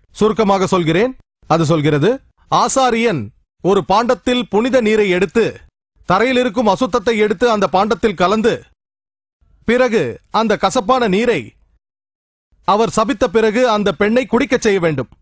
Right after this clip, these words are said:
அந்த பெண் விபச்சாரம் செய்திருந்தால், அதை குடித்த பிறகு சாபம் அவள் உடலில் இறங்கி, வயிறு வீங்கி, அவள் தொடை அழுகும், பொதுமக்கள் அவளை சபிப்பார்கள். அவள் விபச்சாரம் செய்யவில்லை என்றால்,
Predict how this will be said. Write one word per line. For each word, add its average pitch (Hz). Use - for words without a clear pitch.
அந்த 233
பெண் 294
விபச்சாரம் 277
செய்திருந்தால், 226
அதை 220
குடித்த 226
பிறகு 190
சாபம் 233
அவள் 196
உடலில் 185
இறங்கி, 165
வயிறு 214
வீங்கி, 220
அவள் 185
தொடை 208
அழுகும், 220
பொதுமக்கள் 233
அவளை 202
சபிப்பார்கள். 185
அவள் 233
விபச்சாரம் 262
செய்யவில்லை 254
என்றால், 226